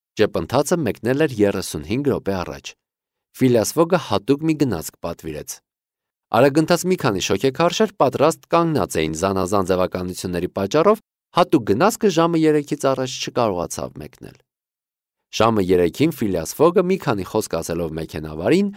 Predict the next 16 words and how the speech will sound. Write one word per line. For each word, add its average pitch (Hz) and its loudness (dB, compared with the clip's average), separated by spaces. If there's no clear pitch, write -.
պարգև 143 2
ստանալու 98 0
հնարավորության 82 -6
մասին, 180 0
արդեն 156 2
սլանում 139 4
էր 113 2
դեպի 101 2
Լոնդոն, 98 2
դեռատի 107 2
կնոջ 160 2
և 110 2
իր 139 2
հավատարիմ 92 -4
սպասավորի 87 -2
ուղեկցությամբ։ 98 -6